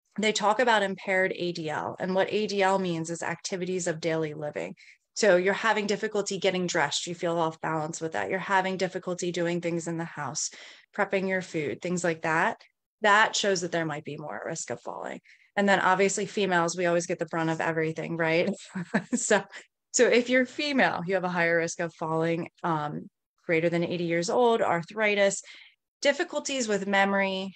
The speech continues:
with, um, recall, doing multiple tasks at once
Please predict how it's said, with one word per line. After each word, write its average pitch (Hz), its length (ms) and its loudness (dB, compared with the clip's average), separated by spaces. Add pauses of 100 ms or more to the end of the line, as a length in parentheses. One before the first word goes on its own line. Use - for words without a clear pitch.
(140)
with, 190 340 0 (320)
um, 156 380 -2
recall, 214 960 4 (360)
doing 226 300 4
multiple 196 440 0
tasks - 560 -4
at 175 140 -6
once 175 580 -6